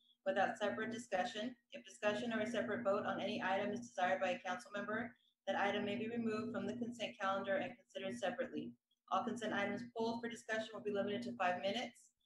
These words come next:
If they are not acted upon within five minutes, the mayor will move that consent item to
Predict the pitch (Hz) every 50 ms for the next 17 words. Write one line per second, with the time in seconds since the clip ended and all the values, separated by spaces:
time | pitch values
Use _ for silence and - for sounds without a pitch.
0 | _ _ _ - - 180 175 - 185 185 185 - - 190 190 190 196 196 202 240
1 | 240 226 - - 233 226 226 226 226 233 233 - - 240 240 240 240 240 240 254
2 | 254 247 - - 202 196 196 190 196 190 - - 190 196 196 - 190 190 - -
3 | - - - 302 - - 185 190 196 208 233 247 254 240 -